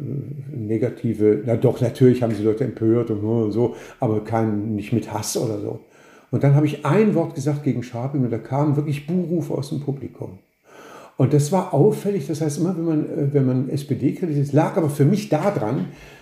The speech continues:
weil die C D U sich als natürlicher Nachfolger immer empfunden hat des letzten Kaisers.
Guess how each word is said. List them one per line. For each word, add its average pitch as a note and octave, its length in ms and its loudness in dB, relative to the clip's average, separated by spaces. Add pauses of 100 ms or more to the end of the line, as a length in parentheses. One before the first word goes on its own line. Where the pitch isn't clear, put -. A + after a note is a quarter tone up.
(120)
weil C#3 200 4
die C#3+ 160 4
C D#3+ 240 6
D C3+ 100 6
U A3+ 320 4 (380)
sich E3+ 400 -6
als D3+ 260 -2
natürlicher D#3+ 760 2
Nachfolger D3 800 2 (280)
immer G3+ 240 8
empfunden D3+ 460 0
hat D3+ 160 0
des C#3+ 140 -2
letzten C#3+ 320 0
Kaisers. C#3 680 -2